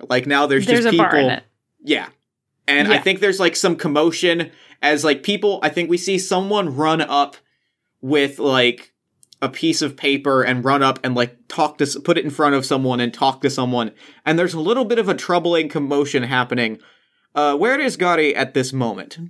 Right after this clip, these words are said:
Speaker 2: Gary, um, so across from this, I think, is across from this open garage bar area, um, is, like, kind of a town square looking little thing with a fountain in the middle.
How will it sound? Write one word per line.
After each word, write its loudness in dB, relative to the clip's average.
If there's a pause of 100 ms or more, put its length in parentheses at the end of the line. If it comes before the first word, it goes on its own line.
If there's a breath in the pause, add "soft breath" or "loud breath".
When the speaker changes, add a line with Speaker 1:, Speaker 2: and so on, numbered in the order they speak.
(840 soft breath)
Speaker 2:
Gary, 2 (160)
um, 2
so 0
across 0
from 0
this, 0
I 4
think, -2
is -2 (680)
across 0
from -2
this 0
open -2
garage 2 (100)
bar 0 (580)
area, 2 (400)
um, 0 (120)
is, 0 (300)
like, -2 (340)
kind 0
of 0
a 2
town -2
square 0
looking -2
little 0
thing 0
with -2
a 0
fountain -2
in 0
the 2
middle. 0